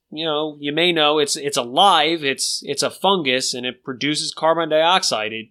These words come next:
it respirates, it breathes, so it basically breathes out carbon dioxide. But then there's also chemical leavening, which comes from a chemical reaction, as its name suggests. Soda bread uses the latter,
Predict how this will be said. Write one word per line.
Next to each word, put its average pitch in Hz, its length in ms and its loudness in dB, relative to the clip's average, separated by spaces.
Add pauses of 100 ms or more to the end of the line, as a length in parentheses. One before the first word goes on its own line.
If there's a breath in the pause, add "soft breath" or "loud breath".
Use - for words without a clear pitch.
it 127 180 -8
respirates, 175 680 -2
it 107 140 -10
breathes, 156 480 -4
so 143 220 0
it 147 120 -6
basically 147 320 -4
breathes 151 300 -6
out 151 200 -2
carbon 147 280 -4
dioxide. 131 680 -4 (880 loud breath)
But 170 100 -4
then 294 140 0
there's 302 160 -2
also 226 260 2
chemical 220 500 -2
leavening, 131 380 0
which 135 200 -2
comes 180 200 -2
from 160 140 -4
a 135 40 -4
chemical 180 680 -2
reaction, 139 580 -2
as 117 160 -12
its - 300 -10
name 123 180 -4
suggests. 113 560 -4
Soda 214 340 2
bread 190 360 2
uses 156 340 -2
the 143 100 0
latter, 120 480 -2